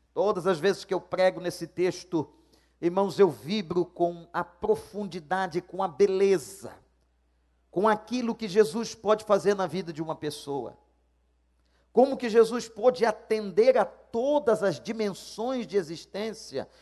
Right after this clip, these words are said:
de uma pessoa numa experiência única, fantástica, extraordinária. Agora preste atenção. Os estudos sobre a sanidade mental, temos aqui alguns médicos,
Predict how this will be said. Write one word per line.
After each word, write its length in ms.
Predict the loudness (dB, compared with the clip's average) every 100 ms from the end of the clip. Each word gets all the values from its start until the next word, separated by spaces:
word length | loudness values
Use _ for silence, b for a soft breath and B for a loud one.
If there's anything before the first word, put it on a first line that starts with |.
| b
de 160 | -10 -6
uma 280 | -4 -4 -4
pessoa 800 | 0 0 -2 -2 0 2 0 0 -12
numa 200 | -6 -6
experiência 640 | -6 -8 -6 -4 -4 -2 -4
única, 600 | -4 -8 -8 -6 -8 -8 _ _ _
fantástica, 1040 | -4 -4 -2 -4 -4 -4 -8 -6 -4 -4 B B
extraordinária. 1000 | -10 -10 -4 -4 -4 -8 -10 -10 -12 -18 _ b b b
Agora 240 | -2 -2
preste 340 | -2 -4 -6 -8
atenção. 520 | -10 -12 -12 -16 -20 _ _ _ _ _ _ _ _ _
Os 180 | -8 -4
estudos 720 | -4 -4 -4 -4 -4 -6 -8 _ _ _ _ _ _ _
sobre 680 | -20 -12 -4 -2 -2 -2 -4 _ _ -14
a 100 | -12
sanidade 760 | -10 -4 -4 -4 -4 -6 -4
mental, 720 | -6 -6 -8 -8 -8 -8 -14 _ _ _ _ _ -10
temos 260 | -8 -6
aqui 240 | -6 -6 -6
alguns 300 | -6 -10 -14
médicos, 480 | -8 -8 -10 -18